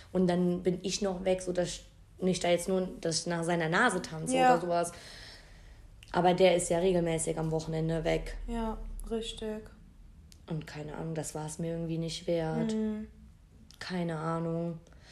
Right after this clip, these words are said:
Speaker 1: Aber das war heute so. Und dann, als ich mich dann beruhigt hatte, der hat das auch gut kippen können. So, ich glaub, der hat ganz kurz geschwankt, der hat direkt zu mir gesagt, "Hä, warum denkst du sowas?"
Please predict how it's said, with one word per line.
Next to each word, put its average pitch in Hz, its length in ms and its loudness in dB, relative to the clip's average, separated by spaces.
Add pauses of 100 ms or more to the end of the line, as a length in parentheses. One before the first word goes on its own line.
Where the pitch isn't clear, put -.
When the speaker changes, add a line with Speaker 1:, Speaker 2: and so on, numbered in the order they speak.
(180)
Speaker 1:
Aber 185 240 8
das 208 260 4
war 214 120 6
heute 208 280 6
so. 185 180 4
Und 185 220 2
dann, 185 240 6
als 180 260 0
ich 170 140 -4
mich 170 140 0
dann 170 200 2
beruhigt 226 420 4
hatte, 285 320 2 (520)
der 185 100 4
hat 180 60 2
das 185 140 2
auch 170 200 0
gut 190 220 -4
kippen 190 320 0
können. 175 380 0
So, 180 340 4 (380)
ich - 240 -2
glaub, 190 180 6
der 185 100 6
hat 180 140 -2
ganz 214 300 2
kurz 220 240 2
geschwankt, 208 720 0 (800)
der 185 100 6
hat 180 80 2
direkt 190 280 4
zu 202 80 -2
mir 196 100 2
gesagt, 185 380 2
"Hä, 202 280 2 (140)
warum 175 240 2 (160)
denkst - 280 0
du 185 80 0
sowas?" 175 560 0